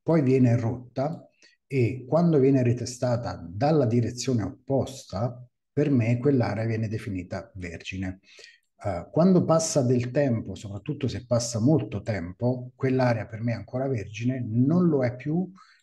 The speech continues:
nel caso in cui ha un atteggiamento come questo. Se il prezzo avesse stazionato qui, quest'area non era più vergine perché veniva molteplici volte testata. Al momento in cui quell'area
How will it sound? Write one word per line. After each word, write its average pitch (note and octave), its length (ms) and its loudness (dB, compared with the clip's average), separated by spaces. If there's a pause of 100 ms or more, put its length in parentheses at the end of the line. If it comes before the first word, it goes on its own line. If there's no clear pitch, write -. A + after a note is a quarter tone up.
nel D3 180 -2
caso A2+ 280 -4
in C#3 80 2
cui A#2+ 320 0
ha A2+ 80 0
un B2 140 0
atteggiamento A2+ 720 -4
come A#2 200 0
questo. - 680 -12
Se - 160 -14
il G2 100 -10
prezzo A#2+ 360 -4
avesse A2 400 -6
stazionato B2 960 -4
qui, C3+ 500 -4 (300)
quest'area A#2 560 -4
non A#2+ 180 2
era G2 220 -6
più G2+ 260 -8
vergine G#2 560 -8
perché A2+ 320 -10
veniva G2+ 480 -6 (380)
molteplici A#2+ 680 0
volte F#2 360 -4
testata. - 640 -18 (540)
Al B2 100 -2
momento E3+ 300 4
in D3+ 100 2
cui E3 220 2
quell'area C3 720 -4